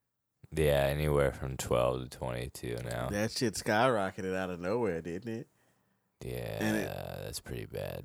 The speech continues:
Speaker 2: And it seems so extremely coincidental.
Speaker 1: Yeah, I mean, it's like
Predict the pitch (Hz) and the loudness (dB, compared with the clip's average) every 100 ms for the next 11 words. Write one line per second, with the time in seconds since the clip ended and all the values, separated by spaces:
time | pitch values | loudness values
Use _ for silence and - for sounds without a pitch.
0 | - 113 117 - 117 127 120 - - 107 | -2 0 2 2 4 6 4 2 2 4
1 | 110 120 110 92 - - 113 117 107 - | 6 8 8 6 2 0 2 4 2 0
2 | 92 107 104 80 87 104 85 80 - _ | 2 2 0 -2 2 2 2 0 -4 _
3 | _ _ - - 95 95 90 76 76 80 | _ _ -20 0 4 6 8 6 4 4
4 | 80 76 71 - 82 78 71 69 | 4 4 2 2 4 6 4 0